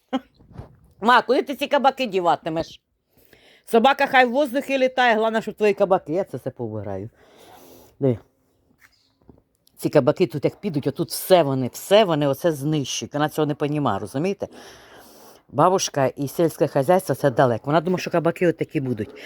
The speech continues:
Вони тут як затягнуть, оці всі цвіти, оці всі петушки, вони тут за-, вони, воно як плющ. Ну, нехай носить, вона носить, а я приношу. Так, подивіться, що робиться із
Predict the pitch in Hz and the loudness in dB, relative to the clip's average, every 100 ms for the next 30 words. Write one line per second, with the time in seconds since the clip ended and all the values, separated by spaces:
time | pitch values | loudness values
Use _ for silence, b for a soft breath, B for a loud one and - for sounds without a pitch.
0 | B B 165 208 214 233 190 165 202 202 | B B 2 4 4 2 2 2 0 4
1 | 240 277 170 - 160 208 202 208 - 196 | 2 2 -2 -6 -6 -2 -2 -4 -4 -2
2 | 190 185 180 175 170 202 190 180 - 170 | 0 0 0 -2 -2 -2 -2 -4 -6 -6
3 | - 220 185 165 151 147 143 170 190 143 | 0 2 2 -2 -2 -2 2 2 0 0
4 | 190 196 180 - 190 185 - - - _ | 2 2 0 -4 -2 0 -2 -10 -14 _
5 | B B B B B B B B _ - | B B B B B B B B _ -20
6 | - - _ _ - 170 - - - 151 | -20 -20 _ _ -10 -10 -10 -12 -12 -4
7 | 147 135 113 - 131 156 185 - 131 123 | -2 -2 -4 -6 -4 0 0 0 0 0
8 | 131 131 120 113 - 135 B B B 170 | -2 -4 -6 -8 -10 -14 B B B -4
9 | - - 180 170 214 247 185 - 180 180 | -4 -6 -2 0 0 0 -2 0 -2 -2
10 | 165 - 180 - 160 - - | -6 -8 -8 -8 -10 -12 -16